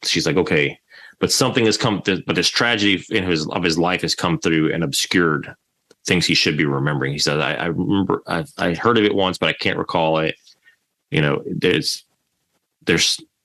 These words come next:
fog and cloud. They have all these imageries, right, blocking, blocking this stuff.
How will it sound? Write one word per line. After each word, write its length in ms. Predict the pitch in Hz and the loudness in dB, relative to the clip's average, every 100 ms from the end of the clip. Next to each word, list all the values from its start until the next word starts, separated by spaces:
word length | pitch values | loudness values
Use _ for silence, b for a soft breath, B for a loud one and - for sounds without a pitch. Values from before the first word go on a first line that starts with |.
| _ _ - _ _ _ - | _ _ -20 _ _ _ -2
fog 380 | 117 98 78 76 | 2 2 2 -2
and 120 | 73 | -2
cloud. 380 | 101 92 76 78 | 0 0 0 0
They 60 | |
have 160 | 85 82 | 0 0
all 120 | 85 | 0
these 140 | 82 | 0
imageries, 320 | 85 82 78 76 | 0 0 0 0
right, 220 | 76 - | -2 0
blocking, 460 | 85 78 - 82 73 | 0 0 -2 -6 -6
blocking 480 | - 87 78 - 80 | -2 0 2 0 0
this 160 | 73 - | 0 0
stuff. 320 | - - | -2 -4